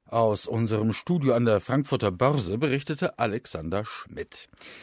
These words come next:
In der vorvergangenen Woche haben wir berichtet, dass der Essener Energiekonzern R W E Gas in die Ukraine liefern will.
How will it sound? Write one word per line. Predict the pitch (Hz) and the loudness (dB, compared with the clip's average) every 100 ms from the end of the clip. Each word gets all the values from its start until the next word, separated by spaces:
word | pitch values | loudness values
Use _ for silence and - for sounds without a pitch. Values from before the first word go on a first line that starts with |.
| - - _ _ | -20 -20 _ _
In | - 185 170 | 0 2 4
der | 160 151 | 4 4
vorvergangenen | - 240 208 175 170 175 165 | 4 2 2 2 2 2 4
Woche | 120 101 85 | 2 2 -2
haben | 78 90 95 | -6 -4 -2
wir | 98 | -2
berichtet, | 101 123 143 185 - - | 0 0 0 -4 -4 -2
dass | 127 - - | -2 -2 -2
der | 110 - | -2 0
Essener | 151 - 147 127 | -2 2 2 2
Energiekonzern | 120 113 107 147 139 113 113 107 | 2 0 -2 -2 0 0 0 0
R | - 113 110 98 | 0 -2 -2 -2
W | 104 101 | 0 -2
E | - 143 92 | 0 2 2
Gas | - 101 110 - - | 0 -4 -2 -8 -6
in | 127 120 | 0 2
die | 113 | 2
Ukraine | 123 113 139 135 170 | -2 -2 -2 2 4
liefern | 113 107 101 98 | 4 2 2 0
will. | 98 | 0